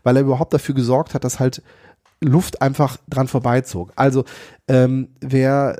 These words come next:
äh, Energie sparen möchte, kann mit L E Ds anfangen. Aber darüber hinaus gibt's definitiv, äh, Einsparpotenzial auch bei dieser Lüfter.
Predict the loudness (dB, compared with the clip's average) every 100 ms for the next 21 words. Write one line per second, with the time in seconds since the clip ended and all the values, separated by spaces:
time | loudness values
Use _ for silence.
0 | -10 -6 -4 -2 -4 -4 -4 -6 -4 -2
1 | -2 -2 -4 -4 -4 -6 -8 -10 -10 -14
2 | -4 -2 -2 -2 0 0 2 2 0 -2
3 | -2 -4 -6 _ _ _ _ _ _ -20
4 | _ -2 2 0 -2 -4 0 2 2 2
5 | 4 2 0 -4 -14 -8 -6 -4 0 0
6 | 0 -2 -2 -4 -6 -8 -4 0 2 2
7 | 0 -2 -4 -2 -2 -2 -4 -2 0 0
8 | 0 -2 -2 -2 -2 -2 -2 0 2 0
9 | -2 -4